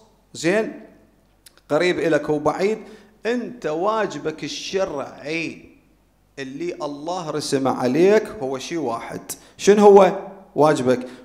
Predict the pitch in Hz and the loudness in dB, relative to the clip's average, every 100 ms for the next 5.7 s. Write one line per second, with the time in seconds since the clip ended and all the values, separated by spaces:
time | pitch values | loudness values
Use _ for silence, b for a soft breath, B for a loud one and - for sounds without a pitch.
0 | B 143 208 - 208 196 185 170 160 156 | B -10 -10 -4 -2 2 2 0 -2 -4
1 | 143 - 127 117 104 - - - _ _ | -4 -4 -4 -2 -4 -8 -18 -20 _ _
2 | _ _ 131 120 110 107 95 - 113 107 | _ _ -6 -4 -4 -4 -6 -6 -4 -4
3 | 113 110 110 104 104 104 101 87 87 - | -6 -6 -8 -8 -8 -8 -10 -10 -10 -12
4 | 101 92 - 101 98 95 107 107 98 101 | -14 -16 -12 -12 -12 -12 -10 -8 -8 -10
5 | 98 98 90 - 120 123 - | -10 -12 -12 -6 -4 -4 -8